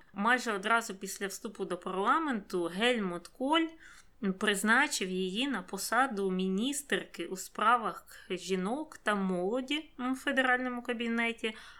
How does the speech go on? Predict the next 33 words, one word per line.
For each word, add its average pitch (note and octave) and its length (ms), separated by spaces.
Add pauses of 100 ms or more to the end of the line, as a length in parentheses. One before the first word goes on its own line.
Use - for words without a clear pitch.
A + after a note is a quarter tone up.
а G#3 160
вже G#3 240
трохи A3 320
пізніше A#3 560
вона G#3 200
почала G#3+ 460
обіймати G#3 500
посади G3+ 640 (420)
міністерки G3+ 840
навколишнього F3 760
середовища F#3+ 840
та - 160
ядерної A3 640
безпеки. F#3+ 720 (200)
Ну, A#3+ 360
цікаво, G3 600
ну, A3+ 220
з G3+ 120
ядерною C4 500
безпекою A3+ 500
все A3 200
зрозуміло, A3+ 640
враховуючи G3 540
те, G3 120
що G3 240
вона F#3+ 420
за F#3+ 100
освітою F#3 480
фізик, C4 800
і F3 260
те, G3 200
що G3 220
вона, F#3 420